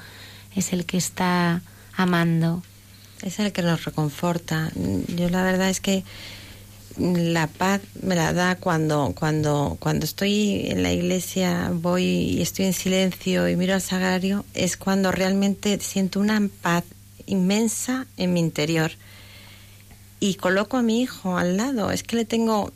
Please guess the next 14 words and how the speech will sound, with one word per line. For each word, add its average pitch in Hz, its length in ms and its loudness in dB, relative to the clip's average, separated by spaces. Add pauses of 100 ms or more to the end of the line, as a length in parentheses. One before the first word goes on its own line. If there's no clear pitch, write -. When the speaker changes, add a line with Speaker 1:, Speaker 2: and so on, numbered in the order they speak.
(120)
Speaker 2:
le, 175 420 0
le 180 220 2
vi-, 175 220 -2 (240)
le, 180 340 0
le, 185 240 0
soy - 180 -2
capaz 262 280 0
de 262 80 2
visualizarle. 185 1040 -2 (1080)
Gracias 214 340 -2
al 226 120 2
libro 202 220 2
de 190 80 4
Amaya 196 560 0